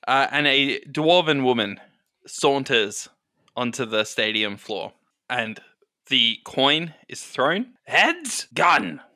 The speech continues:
Tail, Heidel. Uh, and it comes up heads. He hands you the microcone.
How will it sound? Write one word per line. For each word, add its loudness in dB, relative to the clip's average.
Tail, 4
Heidel. 2
Uh, -6
and -10
it -8
comes -6
up -2
heads. -4
He 0
hands -2
you -2
the -2
microcone. -2